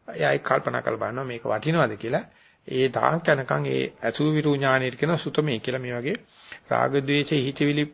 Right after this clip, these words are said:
ප්‍රහාණය කිරීමම වෙන්න පුළුවන්. එහෙම නැත්නම් සිල් ලකින එක වෙන්න පුළුවන්.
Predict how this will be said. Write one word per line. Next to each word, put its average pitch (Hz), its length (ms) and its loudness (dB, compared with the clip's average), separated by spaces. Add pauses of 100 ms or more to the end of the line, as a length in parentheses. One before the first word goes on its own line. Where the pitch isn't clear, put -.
(640)
ප්‍රහාණය 151 420 4
කිරීමම 160 400 2
වෙන්න 165 320 6
පුළුවන්. 139 480 4 (800)
එහෙම 127 180 -2
නැත්නම් 120 440 -4 (320)
සිල් 135 240 -2
ලකින 151 280 2
එක 160 100 0
වෙන්න 117 280 0
පුළුවන්. 110 400 -6